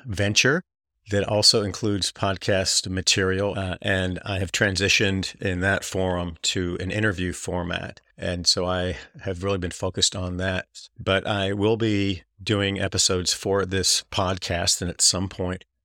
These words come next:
I probably will get back into a more regular schedule. But I wanted to get a quick episode to talk about what happened yesterday during the oral argument in the Third Circuit Court of Appeals in the Johnson case. And I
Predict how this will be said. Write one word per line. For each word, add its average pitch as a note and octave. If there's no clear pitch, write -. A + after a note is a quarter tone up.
I F2
probably F#2
will F2
get E2+
back F2+
into F2+
a F2+
more F2
regular F2
schedule. F2
But G#2
I G#2
wanted D3+
to A2+
get G2+
a G#2
quick -
episode F#2
to -
talk -
about F#2
what G2+
happened G2+
yesterday F2+
during F#2+
the F2+
oral A#2+
argument G2
in F#2
the F2
Third A#2
Circuit -
Court G#2
of F#2+
Appeals F#2
in G2+
the G#2
Johnson G2+
case. F2
And F2
I C3